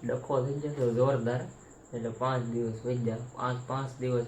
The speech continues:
પછી વીડિયો આવે છે. મેં તમને પહેલાં પણ કીધું છે, અમારો ડખો થઈ ગયો જોરદાર. કેમ કે અમારે બે વચ્ચે આ ડખો થઈ ગયો હતો. અને આપણે વઈ ગયા હતા.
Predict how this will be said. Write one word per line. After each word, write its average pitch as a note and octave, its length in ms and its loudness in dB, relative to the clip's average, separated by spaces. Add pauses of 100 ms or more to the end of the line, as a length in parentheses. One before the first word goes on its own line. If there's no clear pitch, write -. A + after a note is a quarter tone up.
પછી C3+ 280 0
વીડિયો A2+ 360 0
આવે A2+ 220 0
છે. B2+ 160 -6
મેં B2 280 -2
તમને A#2+ 220 -2
પહેલાં B2 420 -2
પણ A2+ 120 -4
કીધું B2 340 -2
છે, - 120 -4 (640)
અમારો A#2 300 -2
ડખો B2 300 0
થઈ A#2 120 -2
ગયો A2 200 -2
જોરદાર. B2+ 460 0 (540)
કેમ B2 260 -4
કે A#2+ 60 2
અમારે B2+ 280 0
બે A#2+ 220 2
વચ્ચે A#2 240 2
આ A2+ 80 0
ડખો A#2 320 0
થઈ A2 140 0
ગયો A2 200 -2
હતો. B2+ 140 -2 (840)
અને A#2+ 200 -8
આપણે B2+ 340 0
વઈ B2+ 180 2
ગયા B2 180 2
હતા. A2+ 240 -4